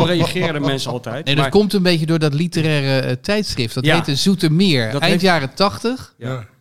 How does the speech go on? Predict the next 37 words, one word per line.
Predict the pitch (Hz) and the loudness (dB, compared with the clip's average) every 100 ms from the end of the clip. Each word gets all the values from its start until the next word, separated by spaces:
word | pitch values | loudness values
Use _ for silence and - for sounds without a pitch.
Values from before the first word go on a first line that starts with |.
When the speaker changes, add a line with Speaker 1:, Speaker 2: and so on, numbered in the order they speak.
| _ | _
Speaker 4:
kwam | 147 | -4
ook | 139 | -2
Speaker 1:
is | 131 | 0
Speaker 4:
niet | 160 | 2
Speaker 1:
dat? | 165 | 0
Speaker 4:
van | 123 | -2
de | |
grond, | 123 143 | -4 -4
Speaker 2:
Van | 139 | 0
Giphart, | 226 - 135 120 | 0 2 0 0
Speaker 4:
hoor. | 151 | -4
Speaker 2:
hè, | 247 | -4
heeft | 190 135 | -6 -6
dat, | 123 117 | -10 -10
eh | 113 110 107 | -8 -8 -6
Speaker 3:
Nou, | 175 185 220 | 2 2 4
hij | 226 | 0
heeft | 214 | -2
nog | 220 | -4
zes, | - - 202 - | -2 -2 0 -2
eh, | 180 156 139 135 | -2 -2 -2 -2
edities | 147 143 156 - 131 | -4 -4 -6 -6 -6
opgeleverd, | 196 - 151 113 110 - | -8 -8 -8 -6 -8 -10
volgens | 117 107 | -14 -12
mij, | 113 104 | -12 -12
hoor. | 165 277 | -12 -14
Speaker 4:
Ja. | 117 110 123 _ _ | -14 -14 -18 _ _
Speaker 2:
Ja. | 110 101 - _ _ _ _ | -18 -18 -18 _ _ _ _
Toen | - 196 | -8 -2
ben | 180 | -2
ik | 143 | -2
in | 143 | -2
Den | 127 | -2
Haag | 123 151 175 | -2 -4 -4
gaan | 175 | -6
wonen, | 160 160 156 | -6 -6 -6
inderdaad. | 151 139 139 139 151 | -6 -6 -6 -8 -12